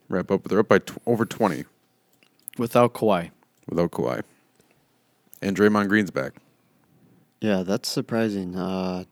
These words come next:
Speaker 3: Toronto seems to be holding down the best
Speaker 1: Lead-,
Speaker 3: team in the league.
Speaker 1: lead in the East.
Speaker 3: Like, it, it's hard to argue against that right now.
Speaker 1: Except for we,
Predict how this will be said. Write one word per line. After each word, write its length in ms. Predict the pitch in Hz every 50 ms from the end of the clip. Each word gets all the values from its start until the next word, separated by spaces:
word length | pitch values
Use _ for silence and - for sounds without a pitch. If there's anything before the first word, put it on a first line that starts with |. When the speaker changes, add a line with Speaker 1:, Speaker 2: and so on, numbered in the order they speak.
| _ _
Speaker 3:
Toronto 880 | - - - - - 208 214 - - 175 151 131 110 101 95 92 95 - - _ _ _
seems 460 | - - - - 127 131 139 143 -
to 80 | - 139
be 100 | 131 123
holding 340 | 113 123 123 120 123 117 113
down 340 | 113 113 113 113 117 113 107
the 480 | 101 101 98 95 92 92 92 90 90 - - _ _ _ _ _ _ _ _ _ _ _ _ _ _ _ _ _ _
best 240 | - 107 107 - 80
Speaker 1:
Lead-, 80 | 80
Speaker 3:
team 160 | 120 131 120 120
in 60 | 113
the 100 | 110 104
league. 260 | 101 107 113 117 117
Speaker 1:
lead 180 | 110 90 87 87
in 60 | 85 85
the 40 | 87
East. 340 | 95 110 120 - - - _ _ _ _ - - -
Speaker 3:
Like, 280 | - 90 95 95 92 - _ _ _ _ -
it, 200 | - - - - _ _
it's 200 | _ _ - -
hard 220 | 120 - - 120 -
to 100 | 101 95
argue 540 | 98 107 120 120 117 110 98 95 98 92 - _ _ _ _ _ _ _ _ _ _ _ _ _ -
against 440 | - 101 - 98 107 110 - - -
that 140 | 90 82 -
right 180 | 92 87 85
now. 300 | - 90 90 87 87 85 - -
Speaker 1:
Except 320 | - - - - 90 -
for 100 | - 78
we, 120 | 80 82